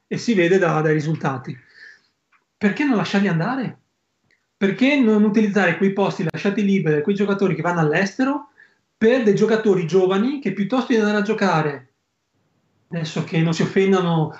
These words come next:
a Calvisana, a Rovigo, a Petrarca o in altre squadre, vanno a giocare a Zebre e Treviso.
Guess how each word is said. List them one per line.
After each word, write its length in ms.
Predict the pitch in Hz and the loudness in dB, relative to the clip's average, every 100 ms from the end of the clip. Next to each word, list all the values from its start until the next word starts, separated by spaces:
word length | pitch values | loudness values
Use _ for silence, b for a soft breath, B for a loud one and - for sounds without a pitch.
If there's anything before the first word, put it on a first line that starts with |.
| B | B
a 100 | 175 | -2
Calvisana, 600 | 208 196 196 196 190 170 | 2 2 2 2 0 0
a 40 | |
Rovigo, 540 | 170 175 196 196 165 151 | 0 2 2 2 0 -2
a 40 | |
Petrarca 600 | - 190 190 185 - 156 | -4 -2 0 0 -2 -4
o 40 | 156 | -4
in 80 | 175 | -4
altre 340 | 185 160 185 | -4 -2 -2
squadre, 420 | 202 208 220 269 | -2 -4 -2 -2
vanno 180 | 247 220 | -2 0
a 40 | 202 | 0
giocare 320 | 202 202 220 | 0 2 2
a 100 | 165 | 2
Zebre 300 | 170 185 202 | 0 2 0
e 40 | |
Treviso. 540 | 196 156 135 131 135 | 0 -4 -4 -10 -14